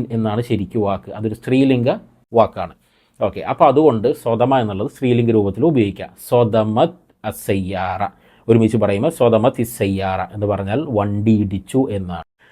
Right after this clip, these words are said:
അപ്പോൾ എന്നെ ഇടിച്ചു എന്ന് പറയണമല്ലോ, സ്വദമത്നി അസയ്യാറ എന്നാണ്, അങ്ങനെ തന്നെയാണ് പറയാം.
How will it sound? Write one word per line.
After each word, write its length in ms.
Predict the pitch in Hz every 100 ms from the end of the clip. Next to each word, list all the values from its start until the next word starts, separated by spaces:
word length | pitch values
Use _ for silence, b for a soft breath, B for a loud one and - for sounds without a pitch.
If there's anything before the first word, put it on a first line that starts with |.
| b
അപ്പോൾ 140 | 110 131
എന്നെ 180 | 127 165
ഇടിച്ചു 180 | 156 131 139
എന്ന് 100 | 143
പറയണമല്ലോ, 440 | 127 123 120 113 110 b b -
സ്വദമത്നി 720 | 117 110 107 107 - 120 147 180 123
അസയ്യാറ 540 | 117 - 98 98 101 98 95 98
എന്നാണ്, 280 | 92 87 87 101
അങ്ങനെ 220 | 101 101 107
തന്നെയാണ് 380 | 98 101 104 117
പറയാം. 280 | 98 90 85